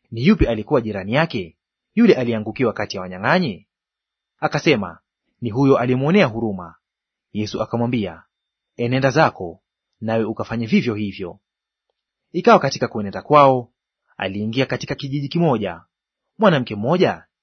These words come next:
jina lake Martha, akamkaribisha nyumbani kwake. Naye alikuwa na umbu lake aitwaye Mariamu, aliyeketi miguuni pake Yesu, akasikiliza maneno yake. Lakini Martha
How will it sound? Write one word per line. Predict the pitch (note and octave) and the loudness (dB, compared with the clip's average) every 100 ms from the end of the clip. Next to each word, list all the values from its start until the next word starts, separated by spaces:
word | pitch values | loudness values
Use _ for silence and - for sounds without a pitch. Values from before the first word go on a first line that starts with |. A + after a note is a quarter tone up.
| _ _ _ | _ _ _
jina | A2 A2 | -8 -2
lake | B2 C#3 E3 | 0 0 4
Martha, | F3 A#2+ G2 E2+ _ _ _ _ | 4 2 -4 -10 _ _ _ _
akamkaribisha | - C3+ C3+ E3 F#3+ - B2 | -6 -4 0 2 2 2 0
nyumbani | G#2+ G#2 | -2 -2
kwake. | G#2+ F#2+ - E2+ - _ _ _ _ _ _ | -2 -4 -6 -16 -18 _ _ _ _ _ _
Naye | A2 B2+ B2 | -4 -2 0
alikuwa | A#2+ A2+ C3+ | -2 -2 -2
na | C3 | -2
umbu | C3+ C3+ | -4 -2
lake | D3+ D3+ D3+ | 0 0 -2
aitwaye | C#3+ E3 D#3 | -2 -2 0
Mariamu, | D#3 E3+ E3 G#2 F2 E2+ _ _ _ _ - | 2 4 4 2 -4 -14 _ _ _ _ -10
aliyeketi | A2+ A#2 A#2+ C3 B2+ | -6 -4 -2 -4 -2
miguuni | C3 E3+ D3+ | 2 2 2
pake | G#2 F#2+ A2+ | -2 -4 0
Yesu, | C#3 B2+ C3 B2 - _ _ _ - | 0 0 -4 -6 -10 _ _ _ -8
akasikiliza | - A2 - F3 G3 C3+ | -8 -6 -4 0 0 0
maneno | G#2+ G2+ G2 | -2 -4 -4
yake. | G2+ F#2 - E2+ - _ _ _ _ _ _ - | -6 -8 -12 -16 -18 _ _ _ _ _ _ -10
Lakini | G#2+ G#2+ - A2+ | -2 -2 -2 -4
Martha | B2+ G3 G3+ G2+ - | -2 0 0 0 -4